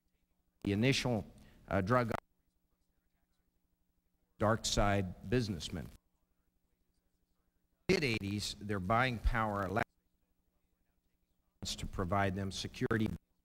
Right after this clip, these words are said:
we're able to buy off authorities. When they committed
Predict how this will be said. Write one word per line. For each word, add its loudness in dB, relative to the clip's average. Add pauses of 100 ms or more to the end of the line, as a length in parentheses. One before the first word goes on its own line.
(1700)
we're 4
able 2
to -2
buy 4
off 0
authorities. 0 (2750)
When 4
they 4
committed 2